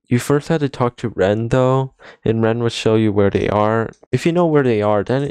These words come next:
you don't need a guide. Maybe if you're really bad at navigating, you might need one, but I really didn't need it myself, so this game's going in Pog. Now on to Road to Granby's.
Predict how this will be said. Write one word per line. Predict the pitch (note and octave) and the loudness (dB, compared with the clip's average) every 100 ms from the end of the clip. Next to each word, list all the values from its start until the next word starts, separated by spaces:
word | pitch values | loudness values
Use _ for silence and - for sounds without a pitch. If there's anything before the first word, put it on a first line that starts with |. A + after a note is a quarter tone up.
| - | -2
you | C3 | 0
don't | B2+ A2 | 0 0
need | A2+ A2 | -2 -2
a | |
guide. | G#2 F2+ G2 G2+ A2 - - | 0 0 0 0 -4 -6 -4
Maybe | A#2+ C#3 C#3 C#3 | 0 2 2 2
if | C3+ | 2
you're | B2+ B2 | 2 2
really | A2 A2 A2+ | 2 2 0
bad | - G#2+ A2 | 0 0 0
at | F2 | -2
navigating, | G2+ G2+ G#2 G#2 G#2+ A2 | 0 0 0 0 0 0
you | G#2 | -2
might | G#2+ A2+ A2 | -2 -2 0
need | B2+ B2+ | -2 0
one, | B2 B2 B2 | 0 0 0
but | - G#2 G#2 - _ _ - _ _ _ _ | 0 0 0 -4 _ _ -20 _ _ _ _
I | - C#3 | -2 0
really | C#3 C#3 C3+ | 2 2 2
didn't | C3 A#2+ A#2 | 2 0 2
need | A#2 A#2 | 2 2
it | |
myself, | G#2+ G#2+ - A#2+ A#2 A#2 | 2 0 0 0 0 -2
so | - A2 G2+ | 0 0 0
this | G2 A#2+ | -2 -2
game's | - A#2+ A#2 | 0 -2 0
going | G#2+ F#2+ | -2 -2
in | - | -4
Pog. | - G2 G#2+ - _ _ - | -4 -4 -6 -12 _ _ 0
Now | E3+ | 0
on | F#3+ | 0
to | - | -2
Road | A#2+ A2 A2 A2 | 0 2 2 0
to | - G#2+ | -4 -4
Granby's. | - F#2 G#2 A2+ A#2 B2 - | -2 0 2 4 4 2 -2